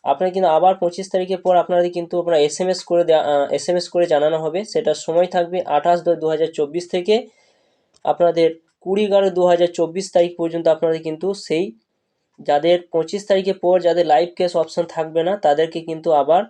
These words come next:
সময় দেওয়া হবে। ডেটটা বলা হয়েছে আঠাশ দশ দু হাজার চব্বিশ থেকে আপনাদের থাকবে কুড়ি এগারো দু হাজার চব্বিশ তারিখ পর্যন্ত। আপনারা কিন্তু সেই আবার সময় দেওয়া হবে যে লাইভ কেস অপশন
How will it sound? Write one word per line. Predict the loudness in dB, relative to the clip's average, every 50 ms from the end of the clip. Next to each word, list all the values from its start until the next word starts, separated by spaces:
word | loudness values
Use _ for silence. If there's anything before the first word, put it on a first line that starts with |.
| _ _ _ _ _ _
সময় | -20 -14 -6 -4 0 2 2 2 2
দেওয়া | 2 2 2 2 2
হবে। | 0 -4 -4 -4 -10 -14 _ _ _ -8
ডেটটা | -2 -2 -2 -2 0 0 0 0 0 -2 0
বলা | 0 4 4 4
হয়েছে | 2 2 -2 -2 -2 -2 -4 -4 -4 -4 -10 _ _ _ _ _ _ _
আঠাশ | -6 -6 -2 0 0 0 0 2
দশ | 2 2 2 2 2
দু | 0 0
হাজার | 2 2 2 4 2 2 2 -2
চব্বিশ | -4 -4 -4 -4 -4 -8 -8 -6
থেকে | -4 -6 -6 -2 -2 -2 -2 0
আপনাদের | 2 0 0 0 0 -2 -2 -2 -4
থাকবে | -4 -6 -6 -4 -4 -4 -4 -4 _
কুড়ি | -8 -8 -6 -4 -4 -4
এগারো | 0 0 2 2 2
দু | 0 -2 -6
হাজার | -4 -4 -2 -2 -2 -2 -2
চব্বিশ | -4 -6 -6 -6 -8 -12 -6
তারিখ | -2 -2 -2 -2 -4 -6
পর্যন্ত। | -6 -4 -4 -4 -6 -6 -6 -10 -12 -12 _ _ _ _ _ _ _ _ _ _ _
আপনারা | -8 -4 -2 -2 -2 -2
কিন্তু | -2 -4 -8 -4 -2 -2 -2 -2 -4 _ _ _ _ _ _ _ _ _
সেই | -12 -4 -2 -2 -2 -2 -4
আবার | 0 0 2 4 2 2
সময় | 0 -4 -2 2 2 2 2
দেওয়া | 2 2 2 2 2
হবে | 0 0 -2 -2 -2 -6
যে | -10 -8 -4 -2 0 2
লাইভ | 2 4 2 2 0 -2
কেস | -4 -4 -4 2
অপশন | 2 2 2 2 2 2 2